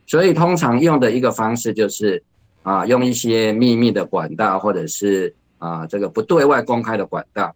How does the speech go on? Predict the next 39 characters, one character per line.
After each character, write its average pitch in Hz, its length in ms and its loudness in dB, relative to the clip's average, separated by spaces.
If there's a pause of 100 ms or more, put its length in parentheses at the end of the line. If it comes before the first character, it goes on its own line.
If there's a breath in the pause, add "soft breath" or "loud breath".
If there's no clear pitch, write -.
(340)
事 - 160 -2
实 151 60 2
上 151 160 -2
是 151 80 2
美 107 180 0
方 117 220 -2
主 101 160 -6
导， 85 180 -6
但 120 100 -2
是 123 120 -4
台 101 400 -4 (100)
方， 131 300 -2 (220)
啊， 92 140 -4
就 98 80 -6
是 120 80 0
我 92 160 -2
们 90 140 -4
自 123 140 -2
己 95 100 -6
台 85 240 -8
湾 95 220 -4 (340)
一 104 140 -4
定 123 180 2
会 117 140 2
否 - 240 -4
认 98 160 -2
说 117 200 0
，“哎， 135 80 2
没 127 180 4
有， 123 140 2
这 131 120 2
是 135 140 0
我 98 160 0
们 92 120 -6
自 117 140 -8
己 85 120 -12
的 80 120 -8
决 80 200 -12
定。” 95 220 -8